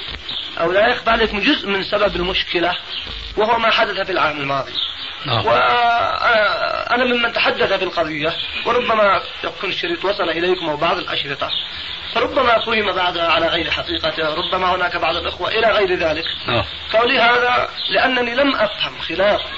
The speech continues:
Speaker 1: جوهريا يستطيع الإنسان يقول: "إن فعلا أنا أخطأت، أتراجع عنه"، وكلها كلام فيه ما فيه، فأنا توقفت، وهذا ما سمعته أيضا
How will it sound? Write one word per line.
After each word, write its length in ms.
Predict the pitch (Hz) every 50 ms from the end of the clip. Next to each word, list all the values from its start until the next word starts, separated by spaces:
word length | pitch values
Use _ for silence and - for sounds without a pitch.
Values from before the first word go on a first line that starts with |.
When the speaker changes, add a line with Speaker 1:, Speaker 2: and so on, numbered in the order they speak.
| - - -
Speaker 1:
جوهريا 540 | 180 190 196 175 180 180 208 208 175 131 - - - - - - - - - -
يستطيع 460 | 160 - - - 156 - 214 226 214
الإنسان 460 | 214 202 202 196 - - 214 196 170
يقول: 200 | 160 165 175 190
"إن 220 | 190 190 190 180 180
فعلا 360 | 202 196 202 196 170 - 185
أنا 80 | 185
أخطأت، 260 | 175 - - 202 180 -
أتراجع 420 | 156 - 175 185 202 202 196 170
عنه"، 160 | 165 190 202 - - - - - - - - - -
وكلها 360 | 170 - 254 262 247 220 208
كلام 400 | 208 - 190 202 220 208 185 - - - - - - - - - - - - - - - -
فيه 240 | 240 254 240 220 208
ما 180 | 208 202 196
فيه، 260 | 190 202 226 240 233 - - -
فأنا 180 | - 196 202
توقفت، 480 | 196 196 180 175 175 - 196 208 - - - - - - - - - - - - - - - - - - -
وهذا 400 | 165 170 214 262 262 247 240 233
ما 240 | 226 220 214 202 208
سمعته 400 | 196 190 190 190 185 185 180 -
أيضا 340 | 220 202 - 190 196 202